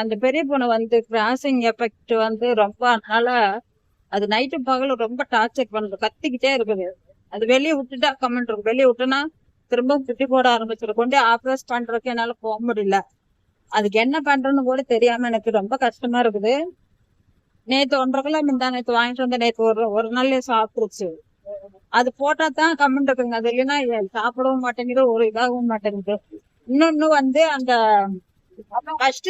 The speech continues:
ரெண்டு குட்டி கொடுத்த பாருங்க, அந்த அவங்க வந்து பூனைக்குட்டி வீட்டுல விட்டு போட்டு எங்கேயோ ஊருக்கு போயிட்டாங்க. ரெண்டு மூணு நாளா ஊருக்கு போயிட்டாங்க, வரலையாமா. அது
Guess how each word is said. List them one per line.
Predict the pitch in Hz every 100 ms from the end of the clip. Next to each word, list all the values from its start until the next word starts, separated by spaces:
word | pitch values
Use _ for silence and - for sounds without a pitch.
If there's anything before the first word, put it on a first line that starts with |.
| 311
ரெண்டு | 302 269
குட்டி | 277 311
கொடுத்த | 285 277 294 269
பாருங்க, | 262 226 196 - _ _ _ 202
அந்த | 240 269 285 233 226
அவங்க | 285 294 285
வந்து | 247 247 370 359 247 202 - _ _ 277
பூனைக்குட்டி | 359 330 311 294 262
வீட்டுல | 294 285 269
விட்டு | 247 247
போட்டு | 240 330 330
எங்கேயோ | 254 277 269
ஊருக்கு | 311 320 -
போயிட்டாங்க. | 247 247 226 220
ரெண்டு | 226 214
மூணு | 254 277
நாளா | 269 285 247
ஊருக்கு | 247 226 214 190 -
போயிட்டாங்க, | 202 190 202 190
வரலையாமா. | 202 214 214 190 180 - _ _ -
அது | 220